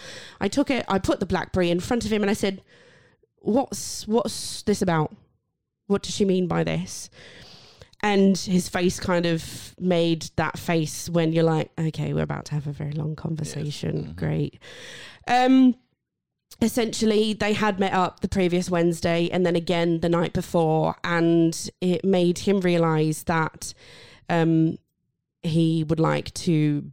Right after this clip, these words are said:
Speaker 1: be with somebody closer to his age. So she was, like, in her mid to late thirties and had kids his same age and, like, a proper job and, yeah, so
Speaker 2: On this, on, on this here show,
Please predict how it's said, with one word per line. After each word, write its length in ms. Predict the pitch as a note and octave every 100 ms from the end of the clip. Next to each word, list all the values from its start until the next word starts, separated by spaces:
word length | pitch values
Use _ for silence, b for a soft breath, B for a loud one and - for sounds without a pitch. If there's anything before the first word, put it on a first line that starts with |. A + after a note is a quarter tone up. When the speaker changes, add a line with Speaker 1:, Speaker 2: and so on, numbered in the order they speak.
| -
Speaker 1:
be 160 | D#3+
with 160 | D#3 -
somebody 380 | - D#3+ D3+ D3
closer 440 | - F3+ E3 D#3+
to 120 | -
his 100 | D#3+
age. 320 | D3 C#3+ D3 -
So 140 | D#3
she 200 | D3 A3
was, 220 | E3+ D3+
like, 240 | D#3+ D3+ E3
in 120 | D#3
her 200 | D3+ D3+
mid 220 | D#3 D#3
to 80 | -
late 220 | D#3 D3+ -
thirties 640 | D#3+ D#3 - D#3 D3+ D3
and 280 | D3+ D3+ D3 B B B B
had 240 | G3+ G3
kids 500 | - F3+ E3+ E3 -
his 240 | F3 F#3+ F3+
same 320 | F#3+ F3+ F3
age 460 | D#3+ D#3 D#3+ D#3
and, 300 | E3 D3+ D3 B B B B
like, 220 | E3+ D3+
a 40 | D#3+
proper 280 | - -
job 420 | E3 D#3+ D3+ D3+ D#3
and, 400 | D3 D3 D#3 D#3+ -
yeah, 460 | E3+ F3 D3 C3 D3
so 600 | - G3+ F#3+ F#3+ F#3+ F#3+ B B B B B B B B B -
Speaker 2:
On 140 | B2
this, 220 | A#2 -
on, 160 | A#2 A#2+
on 140 | C#3 D#3
this 160 | B2+
here 180 | - G2+
show, 420 | - A2+ G2+ F2+